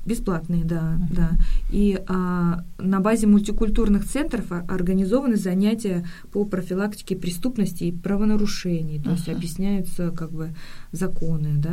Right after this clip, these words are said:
Speaker 1: вот, существующие. Потом очень большие проблемы у иностранцев со съёмом жилья,
Speaker 2: Мгм.
Speaker 1: да. И было предложение выпустить перевод типового договора аренды на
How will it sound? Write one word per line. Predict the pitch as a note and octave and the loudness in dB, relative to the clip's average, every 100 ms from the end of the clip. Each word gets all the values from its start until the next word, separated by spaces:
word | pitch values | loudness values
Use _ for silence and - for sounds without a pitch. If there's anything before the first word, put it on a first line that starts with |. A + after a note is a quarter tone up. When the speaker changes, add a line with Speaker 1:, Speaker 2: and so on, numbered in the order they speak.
| G#3 | -2
Speaker 1:
вот, | F#3 E3+ - - | -4 -2 -4 -2
существующие. | - D3 C#3 - E3 D3+ D3 D3 D3 D3 - - - | -2 -2 -6 -4 -4 -4 -6 -4 -6 -6 -8 -8 -6
Потом | F3 B3+ A#3 | -2 2 2
очень | A#3+ A3+ | 4 2
большие | A#3+ B3 B3+ | 4 4 2
проблемы | G3 G3+ C#4+ D4+ G#3 | 0 -2 0 2 2
у | |
иностранцев | F#3 F3 - B3+ C4 G3+ | 2 0 -2 -4 -4 -6
со | - | -6
съёмом | D3 G#3 A3+ G#3 | -6 -4 -2 0
жилья, | F#3 G3 F#3+ E3 C#3+ C#3+ - - | 0 0 -2 -2 -2 -2 -2 -2
Speaker 2:
Мгм. | A3 D3 | -2 2
Speaker 1:
да. | F3 F3 - - - - - | 4 4 2 -6 -12 -12 -8
И | G#3 A3 G3+ | -4 0 0
было | F3+ B3+ C#4 | 2 2 2
предложение | G#3 G3+ G3 A#3 C#4+ G#3+ | -2 -2 -2 -2 0 2
выпустить | A3 A#3+ A3+ - G3+ | 2 -2 -6 -6 -8
перевод | - G3 A3+ A3 E3+ | -6 -6 -2 -2 -4
типового | - - F#3 F#3+ F3 | -6 -6 -4 -2 -2
договора | E3 E3 F#3 A3 D#4+ G3+ D3+ - - | -2 -4 -4 -2 -2 -4 -6 -8 -6
аренды | F#3 F#3+ F3 E3+ D#3 D3+ - - | -4 -2 -2 -2 -6 -10 -12 -6
на | F3+ F#3 F3+ | -2 -2 -2